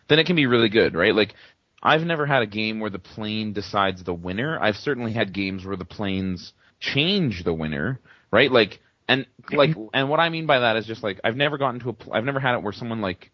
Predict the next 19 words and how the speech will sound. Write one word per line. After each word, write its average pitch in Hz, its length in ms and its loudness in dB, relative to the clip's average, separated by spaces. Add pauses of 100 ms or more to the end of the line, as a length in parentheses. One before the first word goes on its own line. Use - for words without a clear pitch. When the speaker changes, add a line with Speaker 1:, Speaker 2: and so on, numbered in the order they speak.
(160)
Speaker 1:
where 107 140 -2
someone 123 320 -2
gets 110 240 0
to 110 80 -14
the 107 80 -6
plane, 110 580 -4
say, 101 200 4
for 101 120 0
example, 98 380 0
where, 95 160 2
like, 90 260 2
you 92 320 -2
get, 87 440 -2 (520)
um, 85 480 -4
all 107 140 6
your 107 100 6
creatures 107 320 -4
have 98 120 6
haste, 104 400 -2